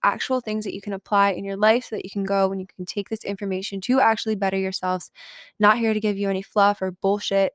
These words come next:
um, here to actually help. So let's get right into it. So first off, you wanna start by identifying your limiting beliefs. How do you identify your limiting beliefs? Well, first off, let's talk about what are your limiting beliefs. What is a limiting belief? A limiting belief.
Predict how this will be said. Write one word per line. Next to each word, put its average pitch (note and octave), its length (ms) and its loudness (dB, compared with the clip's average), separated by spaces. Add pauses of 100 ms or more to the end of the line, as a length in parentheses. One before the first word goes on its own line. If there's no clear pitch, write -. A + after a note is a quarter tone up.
um, F#3 540 -2 (320)
here G#3+ 200 2
to G#3+ 60 6
actually G3 360 2
help. G3 340 2
So F#3 460 0
let's G3 160 -2
get G#3+ 160 2
right G#3 160 4
into A3+ 240 -2
it. F#3 100 -2
So G#3 160 2
first A#3+ 300 0
off, A3 160 2 (480)
you A#3 140 6
wanna E4 180 6
start G#3+ 360 2
by G#3 160 4
identifying F#3+ 760 -2
your F#3 120 -2
limiting F3+ 360 -4
beliefs. F3 680 -6 (720)
How A3 180 4
do C#4 60 6
you D4+ 100 6
identify G3+ 460 2
your F#3+ 140 -4
limiting F#3 280 -6
beliefs? F#3 320 -8
Well, A#3 80 -4
first D4 300 2
off, C#4 100 2
let's B3 180 0
talk A3+ 160 0
about G3+ 260 0
what G3 200 4
are F#3 160 2
your F3 140 -2
limiting E3+ 340 -4
beliefs. - 480 -12 (1120)
What G3+ 140 2
is G3+ 100 0
a G#3 80 -2
limiting F#3 320 -2
belief? F3+ 320 -8
A G3+ 100 -4
limiting G#3 420 -2
belief. F#3+ 600 -2